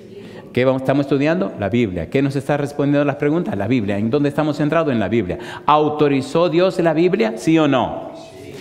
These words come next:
Cuando usted acepta lo que la Biblia dice, cuando cree lo que la Biblia dice, cuando vive lo que la Biblia dice, entonces Dios se glorifica en usted.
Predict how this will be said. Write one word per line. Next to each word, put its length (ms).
Cuando 320
usted 320
acepta 580
lo 140
que 80
la 80
Biblia 320
dice, 360
cuando 380
cree 240
lo 160
que 80
la 80
Biblia 220
dice, 220
cuando 280
vive 220
lo 120
que 80
la 100
Biblia 300
dice, 800
entonces 680
Dios 160
se 120
glorifica 520
en 100
usted. 440